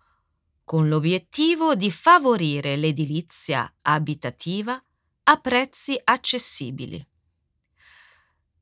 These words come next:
Cosa intende fare l'Unione Europea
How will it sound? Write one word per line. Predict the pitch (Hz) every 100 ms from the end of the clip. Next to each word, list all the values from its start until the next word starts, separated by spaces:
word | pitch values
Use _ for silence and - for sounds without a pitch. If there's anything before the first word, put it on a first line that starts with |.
| _ _
Cosa | - 523 480
intende | 403 349 185 165 165 165
fare | 160 160 143 135 139 156 _
l'Unione | - 175 175 175 170 165
Europea | 156 156 - 160 151 151